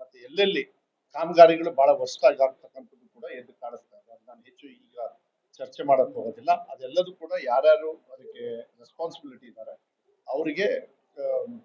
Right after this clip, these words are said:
ಅವ್ರ ಮೇಲೆ ಆಕ್ಷನ್ ತಗೊಂಡು ಯಾವ ರೀತಿ ಅದನ್ನ ಸರಿಪಡಿಸ್ತಕ್ಕಂಥ ವ್ಯವಸ್ಥೆನ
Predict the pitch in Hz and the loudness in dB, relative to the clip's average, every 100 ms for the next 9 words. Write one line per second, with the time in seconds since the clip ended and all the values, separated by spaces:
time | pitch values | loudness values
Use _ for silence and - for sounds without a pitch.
0 | _ _ _ _ _ _ _ 139 139 139 | _ _ _ _ _ _ _ -14 -6 0
1 | 139 147 151 143 - 156 170 131 147 - | 0 0 -4 -10 -8 -6 -2 -2 -2 -6
2 | 151 123 123 135 139 131 123 _ _ 117 | -14 -14 -18 -20 -20 -20 -20 _ _ _
3 | 135 117 123 123 _ 131 | -20 _ -20 -20 _ -20